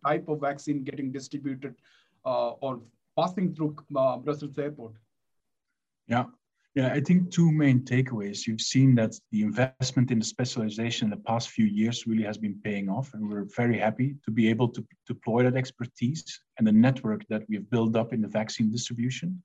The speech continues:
Speaker 2: Um, so there's where you see that first vaccine flight worldwide departed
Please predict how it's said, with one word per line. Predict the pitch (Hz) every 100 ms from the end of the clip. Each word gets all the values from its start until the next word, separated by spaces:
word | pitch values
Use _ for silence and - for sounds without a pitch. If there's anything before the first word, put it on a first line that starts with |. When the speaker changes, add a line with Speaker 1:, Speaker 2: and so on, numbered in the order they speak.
| _
Speaker 2:
Um, | 101 104 104
so | - 113
there's | 113 123 123
where | 120 117
you | 110
see | - - 120
that | 117 104 -
first | - 131 -
vaccine | 123 131 - 131
flight | 123 120 117
worldwide | - 120 131 127 117 123 127 _ _ _ -
departed | 107 - 123 123